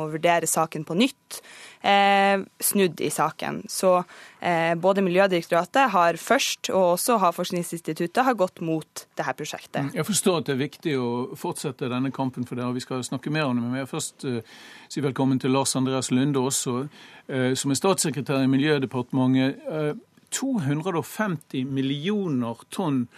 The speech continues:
Speaker 2: eh, giftig gruveslam i en nasjonal laksefjord,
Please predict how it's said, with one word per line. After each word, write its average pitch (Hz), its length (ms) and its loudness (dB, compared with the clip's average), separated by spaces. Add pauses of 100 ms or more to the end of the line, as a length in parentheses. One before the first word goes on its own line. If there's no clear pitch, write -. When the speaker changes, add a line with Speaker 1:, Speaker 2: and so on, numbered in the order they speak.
(360)
Speaker 2:
eh, 131 240 0
giftig 143 540 -2
gruveslam 135 640 0
i 127 300 -2
en 127 140 0
nasjonal 123 540 -2
laksefjord, 123 600 -6